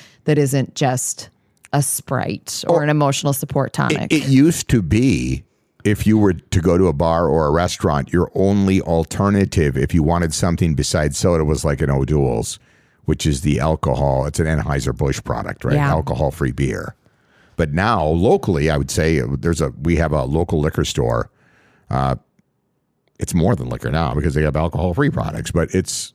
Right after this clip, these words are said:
Speaker 2: uh, Cork and Key has, like, been one of the, uh, places that has, like, taken initiative, right?
Speaker 1: Yes.
Speaker 2: To try to build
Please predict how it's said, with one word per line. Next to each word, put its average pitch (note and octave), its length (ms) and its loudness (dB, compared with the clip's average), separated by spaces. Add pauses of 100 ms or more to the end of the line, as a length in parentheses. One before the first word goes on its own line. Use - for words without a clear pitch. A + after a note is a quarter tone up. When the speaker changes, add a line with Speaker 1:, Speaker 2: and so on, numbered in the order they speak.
Speaker 2:
uh, D2 200 0
Cork - 300 -2
and D2 120 -2
Key G2 300 2
has, D2 380 -4 (240)
like, D#2 220 -2 (560)
been G2 260 2
one G2 160 2
of F2 180 0
the, D2 340 0 (640)
uh, B1+ 360 -2 (840)
places G2 420 2
that D#2+ 120 0
has, D#2+ 220 -2 (460)
like, F2+ 220 -4
taken F2 480 -2 (560)
initiative, G#2+ 800 0
right? D#2+ 320 0
Speaker 1:
Yes. D#3 400 0
Speaker 2:
To A#2+ 100 2
try A2 260 2
to G2 100 2
build G#2 480 2